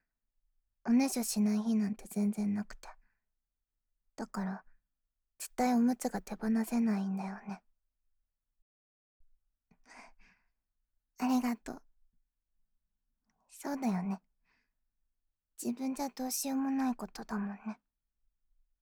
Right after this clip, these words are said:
私、すごくおしっこの量が多いから、普段は介護用のテープおむつに六回分のパッドを使っ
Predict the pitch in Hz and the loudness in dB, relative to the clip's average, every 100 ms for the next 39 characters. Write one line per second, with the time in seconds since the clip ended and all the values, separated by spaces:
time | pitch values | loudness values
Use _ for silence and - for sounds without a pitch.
0 | _ _ _ _ _ _ _ _ _ _ | _ _ _ _ _ _ _ _ _ _
1 | _ _ _ 240 - 240 - - 233 _ | _ _ _ -4 -2 -4 -4 -4 -6 _
2 | _ _ _ _ _ _ _ _ _ - | _ _ _ _ _ _ _ _ _ -12
3 | - 240 277 285 294 247 - 247 - 240 | -6 -2 -2 0 0 0 0 -6 -4 0
4 | 214 214 226 220 202 208 214 214 - - | 2 2 -2 -2 -2 -2 0 -2 -4 -6
5 | - - _ _ _ _ _ _ _ _ | -8 -10 _ _ _ _ _ _ _ _
6 | _ _ _ - 277 277 233 233 254 247 | _ _ _ -4 2 4 4 2 0 0
7 | 262 277 277 269 269 - 269 - - 269 | 0 -2 0 0 -2 -4 -6 -6 -6 -2
8 | 269 269 - 214 202 - - _ _ _ | -2 -2 0 0 0 -6 -20 _ _ _
9 | 233 - - 262 269 285 277 269 277 - | -4 0 2 2 0 -2 -4 -4 -6 -4
10 | 240 226 - - 226 | -8 -8 -10 -10 -12